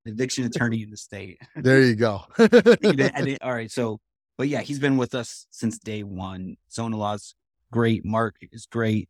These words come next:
Speaker 1: But what he does is he also works with the Arizona Multi-Housing Association as well. He's on the board over there. So he keeps us in tune with all the legislative, all the laws coming down the pipeline. He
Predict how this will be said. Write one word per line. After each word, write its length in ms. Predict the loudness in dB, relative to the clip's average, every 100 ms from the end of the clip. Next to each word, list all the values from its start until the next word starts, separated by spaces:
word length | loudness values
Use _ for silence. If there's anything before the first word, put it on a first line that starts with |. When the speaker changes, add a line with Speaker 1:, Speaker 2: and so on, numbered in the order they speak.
| _
Speaker 1:
But 220 | -10 -10 -6
what 160 | -8
he 220 | -6 -6
does 500 | -4 -4 -4 -6 -12 -12
is 320 | -10 -8 -6
he 140 | -2
also 220 | -2 -2 -2
works 260 | -4 -6
with 80 | -10
the 140 | -10 -8
Arizona 320 | -6 -2 -2
Multi-Housing 760 | -4 -10 -14 -8 -8 -8 -12
Association 640 | -12 -14 -14 -14 -12 -8
as 180 | -6 -6
well. 240 | -6 -6 -8
He's 200 | -8 -8
on 100 | -10
the 60 |
board 300 | -8 -8 -6
over 240 | -6 -6 -8
there. 280 | -6 -8 -10 _ -8
So 220 | -4 -4
he 340 | -4 -2 -4
keeps 300 | -4 -8 -6
us 220 | -8 -8 -4
in 200 | -4 -2
tune 360 | 2 2 0
with 200 | -4 -12 -14 _ _ _ _ _ _
all 180 | 0 2
the 80 | 2
legislative, 640 | 0 -4 -8 -10 -10 -12
all 220 | -10 -10
the 120 | -8 -8
laws 420 | -6 -4 -4 -6
coming 300 | -8 -6 -6
down 180 | -10 -12
the 80 |
pipeline. 720 | -14 -12 -12 -10 -8 -8 -8 -12 _
He 360 | -6 -4 -6